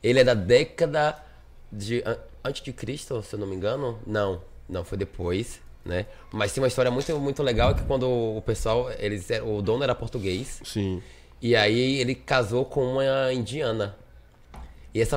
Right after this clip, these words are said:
Speaker 1: galera da Arábia, da Índia, não sei o que, eles geralmente eles dão, é, presentes caros pras esposas. E pra poder trazer a esposa dele pra, pro Brasil, ele comprou esse castelo. Ele fez esse castelo na Vila Madalena.
Speaker 2: Entendi.
Speaker 1: Surreal, né? E aí montou o hostel lá,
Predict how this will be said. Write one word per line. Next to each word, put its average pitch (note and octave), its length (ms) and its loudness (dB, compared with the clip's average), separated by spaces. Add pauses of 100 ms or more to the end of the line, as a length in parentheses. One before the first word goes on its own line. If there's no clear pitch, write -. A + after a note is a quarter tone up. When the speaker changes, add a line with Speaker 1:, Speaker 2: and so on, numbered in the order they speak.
Speaker 1:
galera G#2+ 260 4
da G2 140 2
Arábia, F#2+ 480 2
da F#2+ 100 0
Índia, G#2+ 220 -2
não G2 80 -6
sei G#2 100 -10
o - 40 -18
que, B2 80 -4
eles B2+ 260 -4 (380)
geralmente B2 420 4
eles B2 160 -2
dão, D3 480 2 (160)
é, G2 360 4
presentes A2 520 -2
caros A#2+ 320 2
pras G#2 220 -4
esposas. F2+ 500 -8
E A2+ 80 -4
pra B2+ 300 4 (200)
poder C3+ 360 4
trazer D3 340 4
a F3+ 60 2
esposa C3+ 360 -4
dele A2 180 -2
pra, C3+ 260 0
pro C3 180 -8
Brasil, B2 500 0
ele B2+ 160 -2
comprou B2 220 -8
esse - 100 -8
castelo. A2+ 380 -4
Ele A2 100 -2
fez D3+ 280 -2
esse - 80 -8
castelo B2+ 440 -2
na A#2+ 80 -4
Vila A#2 200 -6
Madalena. A#2 420 -8 (480)
Speaker 2:
Entendi. A2 680 -2 (200)
Speaker 1:
Surreal, G#2 400 -6
né? F#2+ 160 -6 (260)
E F#2+ 120 -4
aí F#2 200 4
montou C#3 360 2
o - 20 0
hostel A#2+ 340 -2
lá, A#2 340 0